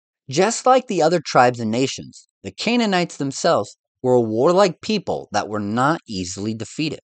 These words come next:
The other tribe and nation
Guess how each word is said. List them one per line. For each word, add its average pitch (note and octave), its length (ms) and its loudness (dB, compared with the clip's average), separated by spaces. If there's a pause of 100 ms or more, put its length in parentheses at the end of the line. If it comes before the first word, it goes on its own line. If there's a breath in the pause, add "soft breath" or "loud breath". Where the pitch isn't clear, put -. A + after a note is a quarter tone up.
(1300)
The D3 200 0
other B3+ 200 2
tribe C3 420 -2
and A2+ 160 0
nation - 480 -6